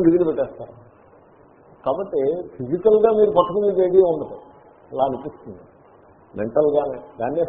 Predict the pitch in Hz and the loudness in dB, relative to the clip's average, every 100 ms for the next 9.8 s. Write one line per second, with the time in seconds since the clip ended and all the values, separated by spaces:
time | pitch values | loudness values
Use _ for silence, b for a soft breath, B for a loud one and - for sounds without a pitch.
0 | - 120 139 131 123 123 123 110 113 123 | -4 -8 -6 -4 -4 -6 -8 -10 -12 -12
1 | 117 107 104 - - _ _ _ - - | -12 -12 -16 -20 -20 _ _ _ -20 -20
2 | - 127 123 - 131 165 180 147 139 127 | -18 -16 -14 -8 0 4 6 4 0 -6
3 | 113 120 190 262 - - - _ - 120 | -6 -6 -6 -8 -16 -20 -20 _ -12 -10
4 | 139 139 143 - 127 123 120 120 147 147 | -10 -8 -10 -8 -10 -10 -6 -4 -4 -6
5 | 120 117 113 107 - 98 98 104 - - | -10 -10 -12 -14 -18 -20 -20 -20 -20 -20
6 | - - - - - - - - - - | -20 -20 -20 -20 -20 -20 -20 -20 -20 -20
7 | - - - - - - - - - - | -20 -20 -20 -20 -20 -20 -20 -20 -20 -20
8 | - - - - 143 170 196 202 196 202 | -20 -20 -16 -6 -4 -2 0 -2 -2 -4
9 | 202 - 160 180 175 147 117 104 | -4 -2 0 4 4 2 -4 -6